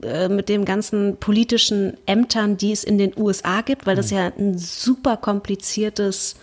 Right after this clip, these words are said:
Speaker 1: System bei denen ist. Und das hat mich auch so ein bisschen genervt, diese ganzen strategischen, wenn man mit dem und dann hier und das Amt und eigentlich mache ich nur das Amt, weil ich das Amt haben möchte und wie das alles aufeinander aufgebaut ist,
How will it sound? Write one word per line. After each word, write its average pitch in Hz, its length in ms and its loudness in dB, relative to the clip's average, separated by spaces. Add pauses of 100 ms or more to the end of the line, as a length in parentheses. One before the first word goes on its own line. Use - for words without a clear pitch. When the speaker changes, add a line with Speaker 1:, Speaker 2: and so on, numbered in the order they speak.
(520)
Speaker 1:
System 226 640 2
bei 240 160 4
denen 247 380 4
ist. - 320 0 (240)
Und 208 100 0
das 208 160 2
hat - 160 -2
mich 214 240 2 (160)
auch 214 180 0
so 220 120 -2
ein 202 100 2
bisschen 220 460 0
genervt, 196 520 0
diese 185 220 0
ganzen 190 880 0
strategischen, 214 920 4
wenn 196 100 4
man 220 160 4
mit 214 160 0
dem 208 280 6
und 180 140 -2
dann 196 200 2
hier 208 240 2
und 190 100 2
das 208 200 0
Amt 202 240 0
und 185 140 -6
eigentlich - 300 -4
mache 208 160 -2
ich - 100 -6
nur 196 120 -2
das 196 180 0
Amt, 190 220 -2
weil 185 100 0
ich 190 140 -2
das 214 180 -2
Amt - 320 -2
haben 202 240 2
möchte 208 460 0
und 190 120 2 (320)
wie 190 160 2
das 196 160 6
alles 214 220 2
aufeinander 190 380 2
aufgebaut 220 600 -2
ist, - 200 -2